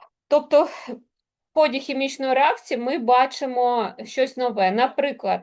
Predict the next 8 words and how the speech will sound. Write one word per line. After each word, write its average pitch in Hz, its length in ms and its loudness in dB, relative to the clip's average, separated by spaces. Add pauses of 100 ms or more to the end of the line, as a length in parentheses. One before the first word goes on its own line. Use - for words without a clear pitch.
е, - 600 -20
горіння, 262 1200 2
коли 247 300 2
ми 233 180 -2
піджигаємо 220 800 -2
свічку, - 720 -12 (720)
свічка, 226 920 0
е, 202 520 -2